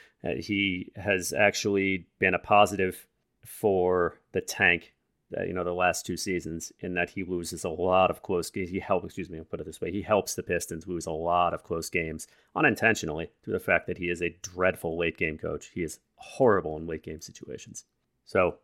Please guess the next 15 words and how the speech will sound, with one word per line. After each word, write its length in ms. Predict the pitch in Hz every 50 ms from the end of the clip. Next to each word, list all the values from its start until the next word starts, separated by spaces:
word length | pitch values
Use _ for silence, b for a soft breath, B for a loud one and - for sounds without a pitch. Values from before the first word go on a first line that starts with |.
| _
I 100 | - 98 107
would 120 | 98 -
say, 240 | - - 95 95 92
and 140 | 87 85 78 -
I'm, 160 | - 92 87 82
I'm 120 | 80 82
fairly 360 | 78 - - 107 92 82 80 80
certain 380 | - - 101 90 - - 76
that, 140 | 78 80 - _ _ _ -
uh, 380 | - - 92 90 82 - 98 98 - -
I, 60 | 117
I 20 |
would 140 | 104 92 -
be 100 | - -
shocked, 600 | - - - - - - 82 80 - - - -